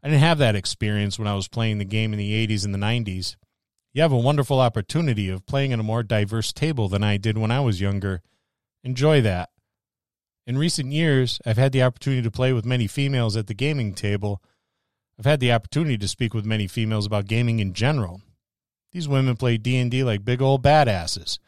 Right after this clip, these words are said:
Don't keep them from the hobby either. Now, there's a lot of us old grognards around. I'll ask you, instead of gatekeeping, make your mission to throw open the doors of our hobby and introduce young people to it. Welcome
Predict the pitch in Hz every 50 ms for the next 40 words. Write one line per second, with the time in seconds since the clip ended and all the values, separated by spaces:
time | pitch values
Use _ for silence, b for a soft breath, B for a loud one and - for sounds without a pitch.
0 | _ _ _ _ _ _ _ _ _ _ _ _ _ _ _ - 156 165 131 -
1 | 156 170 - - 113 101 95 - - 104 104 101 98 104 110 110 117 123 113 117
2 | 143 165 131 90 - - - - - _ _ _ _ _ _ _ _ _ _ _
3 | _ _ _ _ _ _ _ _ _ _ _ _ _ _ _ _ _ _ _ _
4 | _ _ _ _ _ _ _ _ 147 165 202 202 170 151 143 143 151 156 151 143
5 | 139 - - 143 135 135 113 101 - 117 107 113 117 104 107 104 101 101 98 95
6 | 104 101 104 104 101 101 101 101 92 - _ _ _ _ _ _ 117 123 135 123
7 | 120 110 - - 127 127 123 120 113 110 - _ _ _ _ _ _ _ _ _
8 | _ _ _ - 139 139 - - 269 226 160 120 120 135 147 139 - - 113 104
9 | - 107 98 92 90 - _ _ _ _ _ _ - - - - 175 131 120 123
10 | 131 - - 135 117 104 92 - 120 131 127 123 123 - 123 110 101 90 110 107
11 | 110 110 104 104 101 95 87 - 107 104 107 107 107 101 98 98 101 95 - -
12 | 110 107 104 95 - 107 101 101 95 - - 101 - 104 92 - - 104 98 95
13 | - _ _ _ _ _ _ _ _ _ _ _ _ _ _ _ _ - 123 156
14 | 151 - 165 151 160 156 135